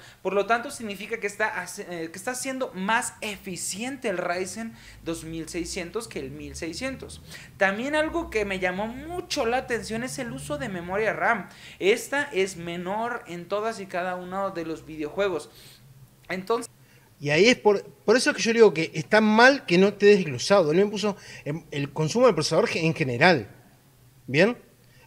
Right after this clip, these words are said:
Speaker 2: El detalle es que seguramente es que si tú vi-, vieras, eh, si hubieras puesto un desglosado correctamente de los hilos,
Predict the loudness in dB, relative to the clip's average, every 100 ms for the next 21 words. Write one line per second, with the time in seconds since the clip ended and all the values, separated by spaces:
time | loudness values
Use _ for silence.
0 | -8 2 4 6 6 6 2 0 6 8
1 | 8 6 6 6 6 0 -14 -6 -4 -2
2 | -4 -2 -2 -2 4 8 8 6 -2 -16
3 | -20 -20 -6 -2 2 4 4 4 4 2
4 | -2 2 4 6 4 2 4 4 2 4
5 | 6 6 4 2 2 2 2 2 -2 -10
6 | -18 -20 -20 -20 -8 -2 0 2 4 6
7 | 4 2